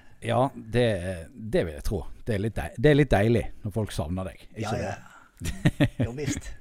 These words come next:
Speaker 1: <laughs> Så, ehm, vi har jo, ehm, vi har jo ganske travle tider for tiden, eh, så podcasten har jo blitt litt, den har jo sakket litt ned i hyppighet, ehm, dessverre. Men, eh, sånn er det nå.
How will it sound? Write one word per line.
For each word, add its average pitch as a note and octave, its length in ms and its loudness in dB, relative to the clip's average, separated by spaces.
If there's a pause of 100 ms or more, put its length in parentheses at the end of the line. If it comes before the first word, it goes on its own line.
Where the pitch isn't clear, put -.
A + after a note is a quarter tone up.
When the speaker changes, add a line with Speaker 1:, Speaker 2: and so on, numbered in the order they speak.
(300)
Speaker 1:
<laughs> A#2+ 120 -4 (1120)
Så, F3+ 100 8
ehm, F#3 240 8 (540)
vi F3+ 220 4
har F3 200 10
jo, B2+ 180 8
ehm, A#2 460 4
vi D#3 160 6
har C#3 220 8
jo G#2+ 240 -2
ganske A2+ 560 2 (160)
travle A2 420 2
tider G#2 320 2
for G#2+ 160 -4
tiden, D3+ 400 0
eh, B2 400 4
så B2 220 4 (160)
podcasten B2 580 4
har B2+ 160 6
jo A2 100 6
blitt A2 320 0
litt, - 360 -2
den A#2+ 260 0
har C#3+ 160 2
jo G2 160 2
sakket - 560 0
litt A#2+ 180 2
ned G2+ 420 0
i - 200 -8
hyppighet, - 640 -2 (380)
ehm, E2+ 680 -4 (540)
dessverre. F2+ 500 -2 (720)
Men, C3+ 180 0
eh, B2 240 0
sånn C3 260 2
er B2+ 140 2
det G2 80 -6
nå. C#3 140 4